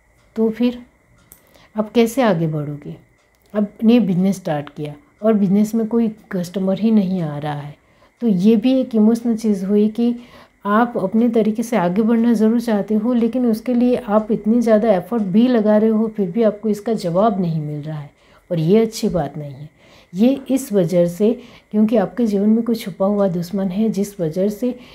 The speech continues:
ये जो दुश्मन है वो आपका नज़दीकी इंसान है, बहुत ही नज़दीकी, जिनके साथ आपकी गहरे रिश्ते हैं या गहरे रिश्ते थे, थे भी हो सकता है, क्योंकि जिनके साथ आपने बहुत ज़्यादा वक्त बिताया है,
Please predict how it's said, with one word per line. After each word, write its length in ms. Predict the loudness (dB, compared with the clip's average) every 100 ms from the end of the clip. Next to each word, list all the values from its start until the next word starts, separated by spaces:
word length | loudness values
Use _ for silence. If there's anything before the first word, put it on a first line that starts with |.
| -12 0
ये 160 | 0
जो 160 | 2 -2
दुश्मन 440 | -2 -4 -2 -2
है 160 | 0 -2
वो 160 | 0
आपका 260 | -2 -2 -2
नज़दीकी 520 | 0 0 0 -4 -2
इंसान 380 | -4 -4 -6 -6
है, 140 | -8 -8
बहुत 440 | -6 -4 -4 -2
ही 60 | 0
नज़दीकी, 520 | 0 -4 -10 -12 -16 _ -20 -20 -20 _ -4
जिनके 300 | 2 2 2
साथ 340 | -2 -4 -2
आपकी 260 | -4 -4 -6
गहरे 360 | -4 -2 2 2
रिश्ते 460 | 0 -4 -4 -2 -2
हैं 260 | -4 -10 -16 _ -8
या 280 | -6 -2 -4
गहरे 380 | -4 -4 -2 -2
रिश्ते 360 | -2 -4 -6 -6 -4
थे, 180 | 0 -2 -4 _ _ _
थे 140 | -6 -2
भी 160 | 0
हो 140 | 0 0
सकता 360 | -2 -4 -4
है, 160 | -4 -6 -10 _ _ _
क्योंकि 240 | 0 2 0
जिनके 360 | 0 -2 -2
साथ 320 | -2 -2 -2 -2
आपने 260 | -2 -2
बहुत 300 | -2 -2 -2
ज़्यादा 300 | 0 0 -2 -4
वक्त 220 | -6 -6
बिताया 520 | -8 -6 -4 -2 -2
है, 260 | -4 -6